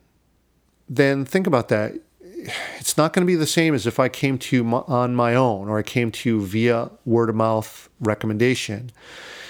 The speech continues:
It's going to be attached to an ad. It's gonna be obvious. And it's not to say that you can't earn trust with good, solid,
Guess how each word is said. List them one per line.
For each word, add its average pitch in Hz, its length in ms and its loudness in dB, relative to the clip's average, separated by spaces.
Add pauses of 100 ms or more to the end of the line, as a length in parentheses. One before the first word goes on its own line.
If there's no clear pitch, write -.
(240)
It's 120 180 0
going 120 200 2
to 113 60 0
be 113 140 2
attached 135 480 0
to 147 140 0
an 120 60 0
ad. 113 280 0
It's 123 180 -8
gonna 113 180 -2
be 123 160 0
obvious. 110 640 0
And 110 340 -2
it's - 160 -4
not 127 140 -2
to 135 80 -2
say 139 180 2
that 117 220 -2
you - 80 -8
can't 175 360 -2
earn 120 260 0
trust - 440 -2
with - 260 -8
good, 123 460 0
solid, 107 540 -2